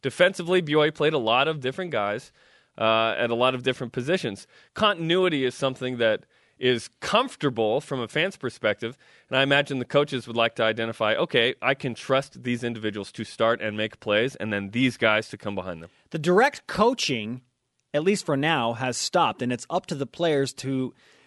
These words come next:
Speaker 2: kind of work on their own techniques over the summer. Bronco Mendenhall told the media following yesterday's scrimmage,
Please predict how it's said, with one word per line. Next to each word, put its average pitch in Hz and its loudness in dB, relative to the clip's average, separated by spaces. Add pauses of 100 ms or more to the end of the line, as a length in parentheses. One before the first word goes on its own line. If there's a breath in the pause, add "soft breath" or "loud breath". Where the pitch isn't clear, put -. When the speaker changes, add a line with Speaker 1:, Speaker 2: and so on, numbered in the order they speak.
(140 soft breath)
Speaker 2:
kind 165 0
of 151 4
work 165 4
on 143 2
their 135 0
own 165 2
techniques 165 -4
over 143 0
the 131 -4
summer. 156 0
Bronco 160 2
Mendenhall 147 0
told 151 0
the 139 -4
media 143 -2
following 131 -2
yesterday's 147 -4
scrimmage, 127 -4